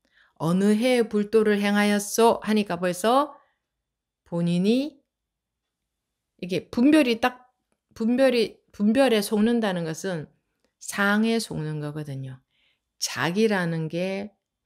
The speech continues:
있으니까 자기가 아, 이 맞는 대답을 하는 거죠. 아, "위음왕 뭐 이전입니다." 그게 상이거든. 그게 바로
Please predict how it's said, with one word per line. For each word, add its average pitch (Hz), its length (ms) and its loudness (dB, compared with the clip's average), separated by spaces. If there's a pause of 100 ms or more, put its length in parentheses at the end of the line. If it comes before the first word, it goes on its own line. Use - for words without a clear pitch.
(160)
있으니까 160 760 -8
자기가 185 680 -10 (1160)
아, - 260 -6 (100)
이 - 180 -16
맞는 156 400 -6
대답을 139 380 -10
하는 147 340 -10
거죠. - 260 -18 (800)
아, - 80 -16
"위음왕 147 720 -8
뭐 135 300 -16
이전입니다." - 600 -8 (1080)
그게 240 380 -6
상이거든. 185 720 -12 (840)
그게 196 280 -6
바로 220 460 -2